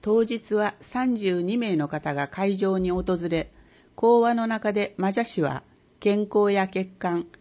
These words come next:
食生活や運動について理解することの大切さを話されていました。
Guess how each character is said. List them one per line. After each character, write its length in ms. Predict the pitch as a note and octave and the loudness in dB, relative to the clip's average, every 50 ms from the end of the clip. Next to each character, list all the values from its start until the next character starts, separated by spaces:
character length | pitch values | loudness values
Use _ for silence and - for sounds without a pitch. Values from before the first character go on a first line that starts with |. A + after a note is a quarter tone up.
| _ _ _ | _ _ _
食 260 | - - A3 G#3+ - | -4 -2 -2 -2 -2
生 240 | - - C4 C4 A#3+ | -4 -2 0 0 0
活 260 | - F3+ E3 - - | 0 -2 -4 -2 -2
や 140 | D#3+ D#3 D3+ | 0 0 2
運 240 | - D#3+ F3+ G3 G3+ | 2 2 2 2 2
動 180 | G3 G3 G3 | 2 2 2
に 140 | F#3+ F#3+ G3 | 2 0 -2
つ 160 | F#3+ - - | -4 -4 -4
い 140 | F#3+ F#3 F#3 | -2 -2 -2
て 200 | F#3 - F3+ - | -2 -2 -2 -2
理 160 | - G#3+ A#3 | 0 -2 -4
解 240 | A#3 - B3 G#3+ E3 D#3 | -2 0 0 0 0 0
す 120 | - D3+ | -2 -4
る 100 | D3 D3 | -4 -2
こ 140 | D3+ D3 C#3+ | -4 -6 -6
と 140 | - C#3+ C3 | -4 -2 -2
の 160 | C3+ - - _ _ | -2 -4 -6 _ _
大 220 | - G3+ G#3 A3 G#3 | -4 -2 -2 -2 0
切 180 | - G#3 G3+ - | -2 -4 -4 -6
さ 240 | - - G#3+ G#3+ F#3+ | -8 -2 0 0 0
を 60 | C#3+ | 0
話 280 | - - D#3 E3 F3 F3+ | -2 -2 -2 -2 -2 -2
さ 120 | - F3+ | -4 -4
れ 100 | D#3+ D#3 | -4 -4
て 100 | D3+ - | -4 -4
い 120 | C3+ B2 B2 | -4 -4 -4
ま 120 | B2+ C3 | -6 -6
し 100 | - - | -8 -10
た。 200 | - C#3 A#2 - | -10 -12 -12 -12